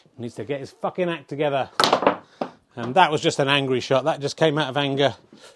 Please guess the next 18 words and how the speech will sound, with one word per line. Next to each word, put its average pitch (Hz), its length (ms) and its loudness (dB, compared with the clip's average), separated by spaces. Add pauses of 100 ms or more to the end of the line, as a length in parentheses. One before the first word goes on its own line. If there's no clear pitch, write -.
(600)
And, 113 480 -12
uh, 117 340 -6 (1500)
that 123 200 -10
came 131 240 -4
out 139 140 -6
of 143 80 -14
skill. 117 520 -4
Look - 200 -12
at 120 120 -12
that. 113 420 -14
Look 151 140 -12
at 139 60 -12
the 123 80 -8
difference 120 340 -6
between 127 240 -6
these 123 140 -6
two 127 160 -10
players. 123 400 -4